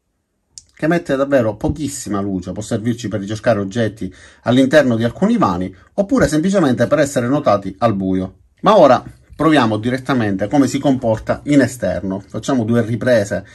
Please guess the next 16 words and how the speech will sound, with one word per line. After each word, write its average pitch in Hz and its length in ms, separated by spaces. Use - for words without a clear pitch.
in 127 120
alcune 143 340
zone 127 240
buie 110 480
e 196 120
poi 175 160
traiamo 143 340
le 120 80
conclusioni 120 720
valutandola 113 800
assieme. 92 560
E 139 80
allora 131 240
ragazzi, 131 340
siamo 139 300
buio 135 420